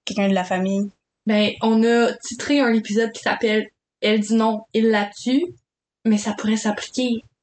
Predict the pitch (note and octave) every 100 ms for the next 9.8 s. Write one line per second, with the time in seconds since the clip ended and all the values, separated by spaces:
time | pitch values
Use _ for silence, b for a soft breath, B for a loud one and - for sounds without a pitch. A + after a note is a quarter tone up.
0 | _ _ _ _ - A3 G#3 A3 A3+ B3
1 | A#3+ A3+ - G#3 G#3 A3 G3+ G3+ - A3
2 | F#3+ G3 G3+ G3+ G#3 G#3+ G#3 A3+ G#3+ G#3
3 | A#3 A3 - - - - _ _ _ _
4 | _ _ _ _ _ _ _ _ - -
5 | C#4 A#3 G3+ A#3 B3+ B3 G#3+ C4+ C4+ A#3
6 | A3 G3+ A#3 A3+ G#3 G3+ A3+ A#3 G#3 G#3+
7 | G#3+ A3 F#3 G#3 - A3+ G3 F#3 F#3+ G#3
8 | G#3+ G3 F#3 G3 G#3 G#3 F#3+ - G3+ G#3+
9 | G3+ G3+ F#3+ F3 F#3 F#3+ A#3+ A#3+